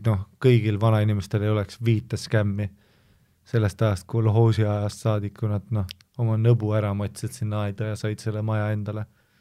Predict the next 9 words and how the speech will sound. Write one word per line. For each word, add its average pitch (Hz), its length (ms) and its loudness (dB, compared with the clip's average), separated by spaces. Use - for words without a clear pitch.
Kui, 113 160 2
noh, 110 140 4
armee 117 320 6
tuli 113 200 4
kohale, 110 340 4
"Kelle 220 260 6
talu 226 320 6
see 175 120 8
on?" 247 180 2